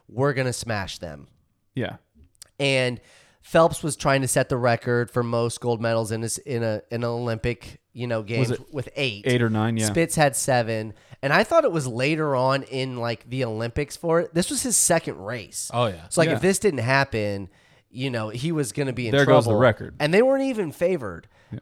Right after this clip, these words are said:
Speaker 1: And it was <laughs> so good because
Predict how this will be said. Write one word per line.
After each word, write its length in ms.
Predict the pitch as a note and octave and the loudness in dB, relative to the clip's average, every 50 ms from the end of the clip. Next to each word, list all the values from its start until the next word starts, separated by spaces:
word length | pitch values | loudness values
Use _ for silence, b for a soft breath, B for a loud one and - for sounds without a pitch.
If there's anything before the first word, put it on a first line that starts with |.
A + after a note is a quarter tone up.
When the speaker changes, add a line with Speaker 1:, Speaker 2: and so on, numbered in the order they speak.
| - | -2
Speaker 1:
And 320 | - D3 - A2+ E3 D3 - | -2 0 0 0 0 -2 0
it 220 | - F3+ D3+ B2 A2+ | 2 2 4 4 4
was 100 | F3 - | 4 4
<laughs> 200 | - - - - | 4 2 2 0
so 240 | - - G#3 G#3 G3+ | 2 4 6 6 6
good 380 | F#3+ D3+ D3+ D#3+ D3 C#3 B2 G#2 | 4 2 2 4 4 4 2 0
because 720 | C3 A#2+ - - C3+ C3 B2 B2 A#2+ A#2+ A#2+ A2 - | -4 -8 -4 -2 0 2 4 4 4 2 0 -2 -6